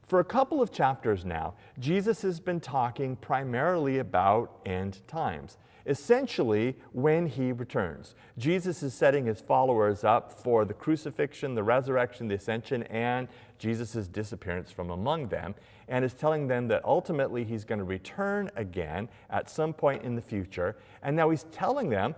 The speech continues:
what they need to do with that in-between time. Nobody knows the time and the place, but you need to be prepared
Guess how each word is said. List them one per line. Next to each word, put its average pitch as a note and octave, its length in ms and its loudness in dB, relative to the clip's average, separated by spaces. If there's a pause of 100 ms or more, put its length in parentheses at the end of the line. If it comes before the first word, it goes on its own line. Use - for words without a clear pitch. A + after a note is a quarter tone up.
(160)
what B3 180 2
they B3+ 80 0
need G3+ 200 0
to F#3+ 60 -4
do C#3 260 4
with C3 260 2
that A2 400 2
in-between D3+ 800 -6
time. D2+ 340 -8 (460)
Nobody E3+ 360 6
knows F#3 320 4
the F#3 80 -6
time C#3+ 380 -4
and F3+ 80 -2
the A3 60 0
place, A2 480 -2 (380)
but A#2+ 140 0
you A#2 120 -2
need B2 240 -2
to A#2+ 60 -4
be G#2+ 180 -4
prepared F#2+ 720 2